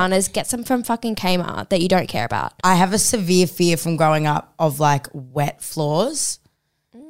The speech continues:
Speaker 2: I cannot. I don't know whether it was school swimming lessons, boats on, like, those tours that you'd go on in, like, Bali or, like, Thailand.
Speaker 1: Mm.
Speaker 2: Food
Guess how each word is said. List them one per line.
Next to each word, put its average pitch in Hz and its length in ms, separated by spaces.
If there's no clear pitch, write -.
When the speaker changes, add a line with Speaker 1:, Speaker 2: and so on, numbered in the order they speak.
Speaker 2:
I 160 100
cannot. 165 1080
I 196 100
don't 185 100
know 185 120
whether 185 300
it 180 80
was 170 340
school 214 440
swimming 196 380
lessons, 180 760
boats 170 540
on, 175 200
like, 160 260
those 160 280
tours 160 400
that 156 60
you'd 151 160
go 160 140
on 160 200
in, 151 120
like, 143 260
Bali 160 360
or, 147 80
like, 143 220
Thailand. 151 800
Speaker 1:
Mm. 208 500
Speaker 2:
Food 220 800